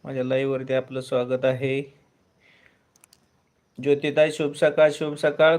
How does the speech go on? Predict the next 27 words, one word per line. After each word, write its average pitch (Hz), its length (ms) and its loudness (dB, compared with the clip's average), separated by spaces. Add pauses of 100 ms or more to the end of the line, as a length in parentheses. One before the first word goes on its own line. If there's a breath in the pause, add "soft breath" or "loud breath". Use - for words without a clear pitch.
खूप 156 200 -8
खूप 147 180 -6
धन्यवाद 147 540 0
माझ्या 151 260 0
लाईव्हवरती 147 500 0
भेट 143 240 0
दिल्याबद्दल. 143 640 0 (140)
खूप 139 240 -8
खूप 143 200 -8
धन्यवाद. 143 480 0
जय 139 200 4
शिवराय 147 320 2
ताई. 143 340 0 (1400 soft breath)
शुभ 147 240 -2
सकाळ. 147 420 4
चहा 147 300 2
झाला 143 280 4
का 147 120 4
ज्योतिताई? 147 680 2 (2000 soft breath)
सुंदर 139 380 2
दिवसाच्या 143 500 4
सुंदर 143 340 0
शुभेच्छा. 143 680 2 (220)
लाईक 135 260 2
डन. 143 320 0
धन्यवाद 139 560 2
ताई. 143 260 4